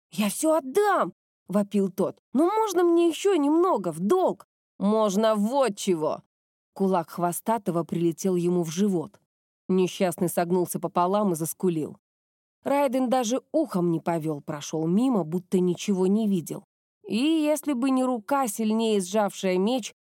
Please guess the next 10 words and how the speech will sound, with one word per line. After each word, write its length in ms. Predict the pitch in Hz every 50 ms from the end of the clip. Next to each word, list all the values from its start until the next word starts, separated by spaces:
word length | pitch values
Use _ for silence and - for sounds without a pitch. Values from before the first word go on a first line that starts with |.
| _ _ _ _
Мика 260 | - 226 240 208 - 233
бы 160 | 202 214 220
решила, 400 | 220 220 202 - - 240 220 208
что 280 | 185 - - 220 220
он 140 | 214 214 214
и 60 | 208
правда 560 | 196 - - 185 190 202 214 240 254 220 185 170
ничего 500 | 160 151 151 - - - 175 160 156 156
не 120 | 156 151
заметил. 580 | 156 147 185 180 180 175 160 151 139 - - 208